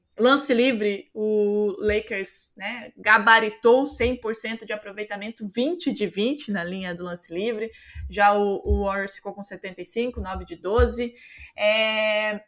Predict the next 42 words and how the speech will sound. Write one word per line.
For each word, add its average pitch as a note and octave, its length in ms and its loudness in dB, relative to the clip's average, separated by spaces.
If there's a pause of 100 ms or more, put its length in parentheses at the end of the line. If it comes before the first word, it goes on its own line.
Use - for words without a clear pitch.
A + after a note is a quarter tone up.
(120)
e C#4 80 2
tivemos C4 420 2
aí, A3+ 200 0
né, A#3+ 380 -2
o G#3+ 260 -6
Stephen A3 380 -6
Curry A3 260 -2
sendo A3 340 -4
o A#3 40 -6
cestinha G#3+ 560 -6
da G3 140 4
partida, A3 680 -4
com A3 180 -14
trinta G#3 380 -6
e G3+ 100 -4
um G#3+ 80 -6
pontos, G#3 720 -8
e G#3 240 -4 (100)
o G#3 400 -2
LeBron G3 400 -8
James G3 280 -12
com G#3+ 280 -8
vinte G#3+ 300 -6
e B3+ 60 -6
sete. - 480 -6 (340)
Mas D4 320 4
o B3 60 4
LeBron A#3 300 2
teve G#3+ 240 -2
vinte A3+ 180 -6
e - 40 -6
sete, A3+ 440 0
nove, G#3 420 -2
seis, B3 580 -2
o A#3 100 -4
Anthony A3+ 360 -4
Davis G3 300 -2
vinte A#3 240 -8
e - 40 -20
três, G#3+ 380 -6 (100)
quinze, A#3+ 440 0
dois. G#3+ 520 0